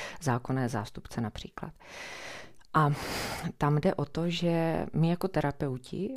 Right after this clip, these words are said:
bychom měli sestoupit z toho takzvaného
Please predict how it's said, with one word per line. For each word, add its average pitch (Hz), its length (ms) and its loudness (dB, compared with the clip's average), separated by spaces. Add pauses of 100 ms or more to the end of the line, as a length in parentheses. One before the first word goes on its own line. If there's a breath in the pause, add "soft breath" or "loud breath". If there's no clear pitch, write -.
bychom 156 380 0
měli 160 320 2
sestoupit 160 640 -4
z - 140 -10
toho 147 460 -4 (240)
takzvaného 147 680 0